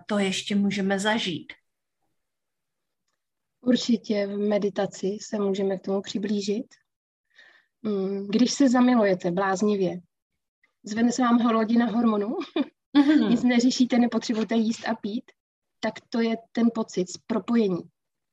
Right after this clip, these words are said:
Speaker 1: Mhm.
Speaker 2: A nebo když potom půjdete <laughs> se mnou do vaší akáši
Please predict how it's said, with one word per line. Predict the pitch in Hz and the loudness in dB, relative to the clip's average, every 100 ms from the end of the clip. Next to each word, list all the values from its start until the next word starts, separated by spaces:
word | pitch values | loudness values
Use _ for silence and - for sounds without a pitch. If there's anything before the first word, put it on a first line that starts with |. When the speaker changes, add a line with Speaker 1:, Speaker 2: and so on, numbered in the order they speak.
| _ _ - | _ _ -6
Speaker 1:
Mhm. | 226 208 | -2 2
Speaker 2:
A | |
nebo | 233 214 226 | 2 2 -2
když | 220 220 | -2 -2
potom | - 220 226 226 226 - _ | -4 -4 0 2 2 -4 _
půjdete | 220 214 - - 226 277 | -2 -2 -2 -2 -2 -4
<laughs> | - | -6
se | - - 311 | -8 -4 2
mnou | 277 - 302 - - - 311 | 2 2 0 -6 -10 -6 -4
do | 302 | 0
vaší | 311 277 269 | 2 2 2
akáši | - 247 262 269 - 262 | 0 -4 -4 -4 -2 -4